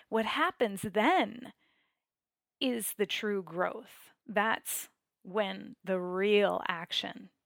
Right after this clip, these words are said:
begins. So I referred there to, uh, the fourth stage. There are five stages of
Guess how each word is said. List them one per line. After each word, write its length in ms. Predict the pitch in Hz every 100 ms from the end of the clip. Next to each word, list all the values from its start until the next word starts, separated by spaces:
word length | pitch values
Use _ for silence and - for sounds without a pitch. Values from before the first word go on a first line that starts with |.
| 190
begins. 720 | 185 185 180 - - - - _ _ _ _ _ _ - - _
So 420 | - - 214 175 - _ -
I 180 | 226 208 _ _ -
referred 580 | 220 214 - 214 208 202
there 400 | 190 196 208 - _
to, 260 | - 208 190 -
uh, 280 | 202 185 185 185
the 80 | 196
fourth 420 | - 202 196 -
stage. 400 | - 180 - -
There 140 | 190
are 40 | 180
five 480 | - 262 262 262
stages 880 | - - 220 208 208 - - - - - - - _ _
of 400 | 202 190 185 -